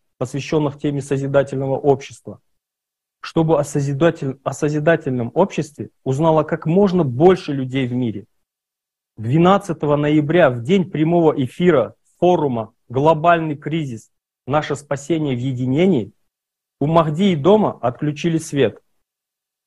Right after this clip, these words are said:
Понимая, что в тот день, к сожалению, больше некому было начать переводить форум на фарси, она решила пойти в город, чтобы найти возможность подключиться онлайн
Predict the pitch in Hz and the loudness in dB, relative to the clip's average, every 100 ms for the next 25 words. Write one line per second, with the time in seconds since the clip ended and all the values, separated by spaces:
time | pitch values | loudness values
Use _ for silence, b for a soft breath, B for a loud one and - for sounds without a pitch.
0 | _ - 147 175 190 202 147 120 - 151 | _ 0 4 4 4 4 2 -2 -2 -2
1 | - - 170 123 156 175 110 - - 147 | -2 0 0 2 4 4 2 -10 -6 -4
2 | 151 170 180 160 135 107 _ _ _ _ | 0 2 2 2 -2 -6 _ _ _ _
3 | _ _ - 151 151 151 160 202 202 147 | _ _ 0 2 2 2 4 4 2 -6
4 | 127 147 135 131 131 147 143 135 131 131 | -4 -2 -2 -4 -4 -4 -4 -4 -2 0
5 | 135 202 - _ _ _ _ _ _ _ | 0 -4 -6 _ _ _ _ _ _ _
6 | _ _ _ _ - 185 170 143 139 135 | _ _ _ _ 0 2 4 2 -2 0
7 | 139 131 202 202 - B B _ _ _ | -2 0 0 0 -2 B B _ _ _
8 | - 127 156 151 147 160 156 147 143 143 | -8 -4 -2 -2 -2 -2 0 0 0 0
9 | 143 131 175 139 - - - 143 143 147 | -2 2 2 2 -2 -12 -6 -2 0 0
10 | 147 151 147 139 156 180 139 104 - 123 | -2 0 2 2 2 0 -2 -6 -8 -6
11 | 139 131 165 - 135 - _ 139 143 160 | -6 -4 -6 -4 -8 -8 _ -2 4 4
12 | 185 | 4